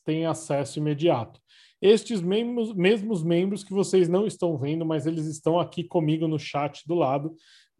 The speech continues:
Caso eles tenham alguma dúvida, eles tiram durante a aula e a gente vai respondendo, porque a dúvida deles pode ser a sua dúvida também.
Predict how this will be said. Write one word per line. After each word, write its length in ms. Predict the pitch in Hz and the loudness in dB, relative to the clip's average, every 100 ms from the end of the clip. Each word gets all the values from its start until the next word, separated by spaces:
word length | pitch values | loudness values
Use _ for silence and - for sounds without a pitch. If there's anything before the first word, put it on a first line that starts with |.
| _ _ | _ _
Caso 280 | 180 175 170 | 8 8 8
eles 160 | 170 165 | 2 0
tenham 200 | 170 170 | 2 6
alguma 440 | 170 147 143 160 | 4 2 0 0
dúvida, 480 | 151 139 131 143 180 - _ _ | 2 -2 -2 -4 -6 -8 _ _
eles 320 | - 147 156 - | -2 0 0 -4
tiram 400 | - 165 175 175 | -2 2 2 4
durante 500 | 160 143 139 - 175 | 2 2 0 0 2
a 60 | |
aula 320 | 160 151 180 | 4 4 4
e 40 | 185 | 4
a 60 | |
gente 300 | 147 165 165 | 2 0 -4
vai 260 | 143 143 170 | 2 6 6
respondendo, 680 | 175 170 185 180 165 170 180 | 4 0 -4 0 2 2 0
porque 300 | 190 185 202 | -2 0 2
a 80 | |
dúvida 340 | 160 147 143 165 | 2 0 4 4
deles 300 | 143 143 147 | 4 -2 -2
pode 380 | - 156 156 - | 2 2 2 0
ser 180 | 147 | 0
a 80 | 151 | 0
sua 320 | - - 147 | -4 -2 0
dúvida 400 | 156 139 147 143 | 0 0 -2 0
também. 500 | 160 165 170 127 120 | 0 0 -2 -4 -6